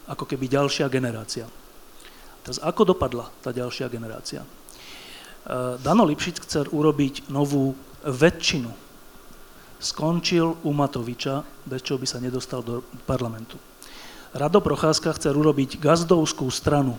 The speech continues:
väčšinovú. Skončil, neviem vlastne kde. Koľko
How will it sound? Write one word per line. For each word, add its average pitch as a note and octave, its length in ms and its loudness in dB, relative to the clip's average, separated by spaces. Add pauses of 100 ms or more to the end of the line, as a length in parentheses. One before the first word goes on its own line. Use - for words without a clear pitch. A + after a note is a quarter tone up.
(120)
väčšinovú. B2 880 -2 (800)
Skončil, E3 880 6
neviem D3 480 2
vlastne B2+ 400 -4
kde. A2+ 240 -8 (1400)
Koľko G3 400 6